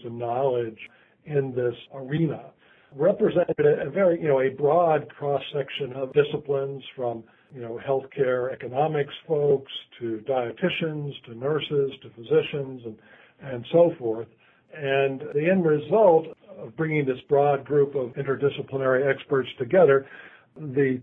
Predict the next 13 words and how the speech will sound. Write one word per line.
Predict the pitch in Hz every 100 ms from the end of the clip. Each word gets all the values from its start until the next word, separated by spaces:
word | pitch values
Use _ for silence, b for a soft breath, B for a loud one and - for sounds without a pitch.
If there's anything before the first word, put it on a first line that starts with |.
| -
topics, | 170 170 170 160 147 - - - -
the | 120
themes | - 160 160 147 139 127
of | 131
the | 120 120
forum | 196 196 156 139 131 b b b
were, | 165 139 143 135 127 123 - _ -
uh, | 131 120 123
developed | 135 131 151 139 -
in | 135
a | 135 - -
series | 220 175 139 131 123
of | 139 123